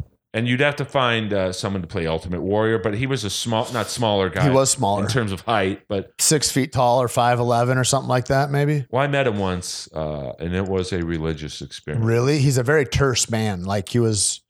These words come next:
Speaker 1: Well, uh, there's
Speaker 2: well,
Speaker 1: a
Speaker 2: very stern, serious, kinda.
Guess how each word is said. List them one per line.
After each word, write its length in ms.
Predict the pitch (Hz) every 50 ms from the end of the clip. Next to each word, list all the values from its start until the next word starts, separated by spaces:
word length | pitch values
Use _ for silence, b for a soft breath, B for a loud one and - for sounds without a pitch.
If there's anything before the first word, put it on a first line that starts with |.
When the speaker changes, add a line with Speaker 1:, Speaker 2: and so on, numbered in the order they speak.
| b b b b
Speaker 1:
Well, 580 | 90 101 110 110 107 104 101 90 - - - _ _ _ _ _ _ _ _ _ _ -
uh, 60 | 90 80 - -
there's 200 | - 95 107 107
Speaker 2:
well, 80 | 156
Speaker 1:
a 40 | 147
Speaker 2:
very 240 | 139 170 180 170 147
stern, 560 | - - - - 143 139 139 135 135 135 131
serious, 680 | 123 - - 135 131 131 127 123 123 123 120 120 - -
kinda. 640 | - 131 123 120 117 113 110 107 104 98 95 92